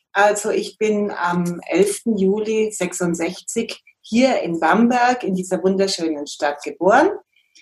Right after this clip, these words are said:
und bin nach dem Abitur am Kaiser-Heinrich-Gymnasium, ähm, zuerst nach einer Stage in Nürnberg nach Italien ausgewandert, hab in Italien studiert,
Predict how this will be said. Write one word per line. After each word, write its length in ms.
und 480
bin 360
nach 240
dem 180
Abitur 680
am 280
Kaiser-Heinrich-Gymnasium, 1500
ähm, 360
zuerst 500
nach 140
einer 580
Stage 440
in 120
Nürnberg 680
nach 160
Italien 540
ausgewandert, 960
hab 200
in 100
Italien 520
studiert, 580